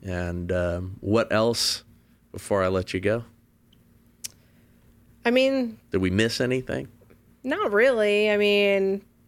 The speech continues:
Speaker 2: and we could still keep talking. I could still keep <laughs> talking if you
Speaker 1: It's up
Speaker 2: want
Speaker 1: to
Speaker 2: to.
Speaker 1: you.
Speaker 2: I mean, I could talk
Speaker 1: I, I
Speaker 2: about
Speaker 1: don't wanna abuse your time, but, uh, but no, you
Speaker 2: Yeah,
Speaker 1: tell me
Speaker 2: yeah.
Speaker 1: wh-, whatever's on your, uh, on your mind.
Speaker 2: Well, I'll just kinda throw out a little side note about my nonprofit organization.
Speaker 1: Sure,
Speaker 2: Can I
Speaker 1: yeah.
Speaker 2: do that?
Speaker 1: Yeah,
Speaker 2: Okay,
Speaker 1: of course.
Speaker 2: so,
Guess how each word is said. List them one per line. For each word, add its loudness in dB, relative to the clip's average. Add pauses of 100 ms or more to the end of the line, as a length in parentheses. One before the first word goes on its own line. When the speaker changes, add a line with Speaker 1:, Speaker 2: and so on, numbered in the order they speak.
Speaker 2:
and -2
we 2
could 0
still 0
keep -2
talking. 2
I 2
could -12
still -2
keep -4
<laughs> 2
talking 0 (140)
if 2
you 4
Speaker 1:
It's 0
up 8
Speaker 2:
want 2
Speaker 1:
to 4
Speaker 2:
to. 4
Speaker 1:
you. 2
Speaker 2:
I 4
mean, 6
I 4
could 0
talk 4
Speaker 1:
I, 4
I 4
Speaker 2:
about 6
Speaker 1:
don't 2
wanna 4
abuse 2
your 4
time, 0
but, 2
uh, 4
but 0
no, 2
you 2
Speaker 2:
Yeah, -2
Speaker 1:
tell 4
me 4
Speaker 2:
yeah. 2
Speaker 1:
wh-, 0
whatever's 2
on 0
your, 4
uh, 2
on 0
your 0
mind. -2
Speaker 2:
Well, 2
I'll 2
just -2
kinda 2
throw 2
out 2
a 2
little 2
side 2
note 4
about 0
my 2
nonprofit -2
organization. 0
Speaker 1:
Sure, -6
Speaker 2:
Can 4
I 6
Speaker 1:
yeah. 2
Speaker 2:
do 0
that? 2
Speaker 1:
Yeah, 0
Speaker 2:
Okay, 4
Speaker 1:
of -2
course. 4
Speaker 2:
so, 2